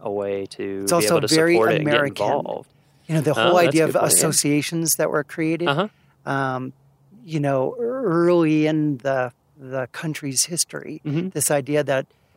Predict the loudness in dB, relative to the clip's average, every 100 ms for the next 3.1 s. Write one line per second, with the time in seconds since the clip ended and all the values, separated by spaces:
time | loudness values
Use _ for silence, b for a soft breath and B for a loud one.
0 | _ -4 0 2 2 2 2 0 -4 -4
1 | -2 -2 -2 0 0 -2 -6 -10 -10 -10
2 | -6 -4 -2 -2 -4 -4 -8 -8 -6 -4
3 | -6